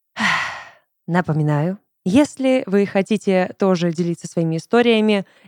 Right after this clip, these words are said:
и иметь возможность попасть в подкаст, подписывайтесь на Telegram-канал «Карума Закадровая». Мы там болтаем, хихикаем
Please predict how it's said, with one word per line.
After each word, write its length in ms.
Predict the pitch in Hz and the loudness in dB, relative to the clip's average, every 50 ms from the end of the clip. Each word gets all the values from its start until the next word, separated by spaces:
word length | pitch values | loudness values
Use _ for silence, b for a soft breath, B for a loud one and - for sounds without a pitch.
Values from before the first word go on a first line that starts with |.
| b _ | b _
и 200 | - 220 214 214 | -4 0 0 2
иметь 260 | 214 202 185 190 - | 2 2 0 -2 0
возможность 580 | 175 202 220 190 202 180 165 151 151 151 135 - | 0 0 0 0 0 -2 -2 -4 -6 -10 -6 -4
попасть 540 | - 175 - 160 156 143 - _ - _ _ _ _ _ _ _ | -4 -2 -2 -2 -4 -4 -6 _ -20 _ _ _ _ _ _ _
в 40 | _ | _
подкаст, 560 | - 160 - - - 254 285 339 - - - _ _ _ _ _ _ _ | -6 -6 -6 0 2 2 2 2 0 -6 -16 _ _ _ _ _ _ _
подписывайтесь 760 | - 185 180 - _ 285 320 - - 285 285 - - 269 - | 0 0 0 2 _ 0 0 2 2 0 0 0 0 -4 -2
на 160 | - 233 220 220 | 0 0 0 0
Telegram-канал 1000 | - - 185 190 175 190 190 180 175 160 160 - 185 180 196 226 269 320 320 | 0 -4 -4 -4 -2 2 2 2 2 0 -2 -2 0 2 4 4 2 2 0
«Карума 420 | - - 175 196 226 240 233 220 - | 0 0 2 2 4 2 2 0 -2
Закадровая». 760 | - 160 165 - - 165 160 160 165 156 160 165 160 156 156 165 | -4 -6 -6 -4 -2 -4 -2 -2 -2 0 0 0 0 -2 -4 -6
Мы 160 | - 190 180 165 | -8 -8 -8 -6
там 280 | - 160 156 160 165 | -6 -6 -6 -2 0
болтаем, 480 | 175 208 240 - 359 339 330 320 294 277 | 0 0 2 4 4 4 4 4 2 -2
хихикаем 640 | - - 202 - - 269 - 262 254 240 226 220 196 | -2 -4 -2 -2 -2 -2 2 4 4 4 4 2 -2